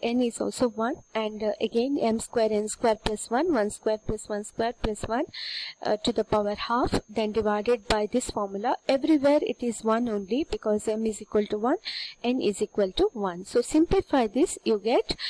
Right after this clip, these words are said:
two point one zero two seven ton per meter square. Okay, like this you can calculate vertical stress for a square footing. You can use the same formula,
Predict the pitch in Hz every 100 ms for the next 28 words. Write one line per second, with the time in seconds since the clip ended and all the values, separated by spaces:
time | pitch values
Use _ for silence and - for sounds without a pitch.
0 | - - 240 - 208 202 208 202 208 208
1 | 202 202 196 208 - 190 202 254 220 214
2 | 214 - 320 - - 214 196 208 208 -
3 | - 220 175 - 220 - 415 - - -
4 | 269 320 - 269 - 240 - 220 220 214
5 | 202 202 262 - 220 208 - - 220 -
6 | - 370 - - 196 202 - - 208 214
7 | - 233 214 185 - - 240 233 285 -
8 | 240 320 - - - - - 285 311 240
9 | 214 208 214 330